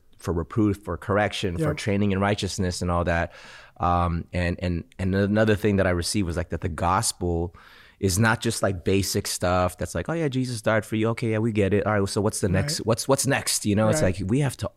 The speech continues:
Speaker 1: always go back to that. And the other thing that he said that was, like, really loud was, um,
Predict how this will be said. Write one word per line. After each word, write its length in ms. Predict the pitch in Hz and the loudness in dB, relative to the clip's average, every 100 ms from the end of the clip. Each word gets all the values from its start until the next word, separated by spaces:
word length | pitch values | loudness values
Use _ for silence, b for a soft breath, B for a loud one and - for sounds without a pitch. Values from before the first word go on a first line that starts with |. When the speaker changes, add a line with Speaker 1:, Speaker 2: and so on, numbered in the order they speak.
| _ | _
Speaker 1:
always 480 | - 117 123 117 101 | -2 0 4 2 4
go 140 | 104 | 2
back 300 | 87 90 98 | 2 0 0
to 100 | - | -2
that. 260 | 85 85 85 B B B B B | 0 0 -2 B B B B B
And 140 | - 107 | 2 6
the 100 | 110 | 6
other 160 | 139 | 6
thing 200 | 139 117 | 6 4
that 100 | 104 95 | 4 4
he 60 | |
said 400 | 90 104 95 87 | 2 2 2 4
that 120 | 87 | 0
was, 200 | 90 90 | 0 0
like, 200 | 87 85 82 | 0 0 -2
really 540 | 82 92 104 104 92 | -2 2 4 4 2
loud 460 | 85 90 98 90 82 | 2 2 4 4 2
was, 320 | 87 85 - - B B B _ | 0 0 -2 -10 B B B _
um, 440 | 87 87 82 78 | 0 2 2 -2